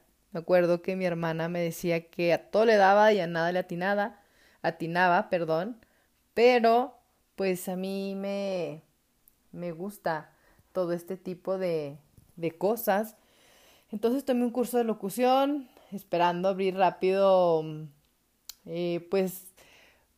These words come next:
una estación de radio online, en lo cual que, pues, tampoco, tampoco se, se hizo. Recuerdo que,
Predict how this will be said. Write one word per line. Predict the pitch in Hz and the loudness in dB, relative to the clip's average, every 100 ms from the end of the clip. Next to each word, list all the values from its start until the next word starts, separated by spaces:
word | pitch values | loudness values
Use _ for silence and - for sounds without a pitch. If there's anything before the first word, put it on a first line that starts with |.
| - | -6
una | 196 208 208 | -2 0 0
estación | 208 214 196 190 180 | 0 0 0 -2 -2
de | 175 | 2
radio | 233 240 240 240 233 | 6 8 6 4 2
online, | 202 170 190 226 226 226 233 220 | 0 0 0 2 2 0 -4 -6
en | 165 | -6
lo | 143 | -6
cual | 160 156 156 | -4 -4 -4
que, | 175 | -8
pues, | 165 165 | -8 -10
tampoco, | 151 151 151 143 - 170 156 147 _ _ _ | -12 -12 -10 -8 -4 -2 -4 -8 _ _ _
tampoco | - 160 160 156 190 | -10 -6 -6 -2 -2
se, | 208 185 165 156 | 0 0 0 -4
se | - 160 | -6 -4
hizo. | 170 175 233 240 - - - - | -2 -2 -2 -2 -4 -20 -20 -8
Recuerdo | 190 185 185 175 196 190 | -4 0 0 2 0 -2
que, | 202 185 180 156 143 | -4 0 0 -2 -4